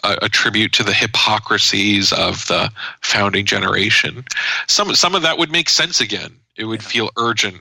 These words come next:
Speaker 1: and necessary.
Speaker 2: Um, and on the,
Speaker 1: Uh,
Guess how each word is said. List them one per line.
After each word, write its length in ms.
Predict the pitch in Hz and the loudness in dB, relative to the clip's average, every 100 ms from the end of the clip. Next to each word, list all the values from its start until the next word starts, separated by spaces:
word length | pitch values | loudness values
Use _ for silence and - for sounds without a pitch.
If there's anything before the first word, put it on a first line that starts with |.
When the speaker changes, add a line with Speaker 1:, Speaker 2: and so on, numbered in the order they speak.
| - | -6
Speaker 1:
and 380 | 101 98 101 101 _ 104 | -6 -6 -20 -20 _ -4
necessary. 920 | 98 82 - - - - - 131 - - - - 247 | 0 0 0 0 -2 -4 -6 -8 -14 -20 -20 -12 -2
Speaker 2:
Um, 220 | 214 190 | -2 0
and 100 | 202 | 0
on 80 | 208 | 2
the, 100 | 190 | 2
Speaker 1:
Uh, 140 | 71 | -2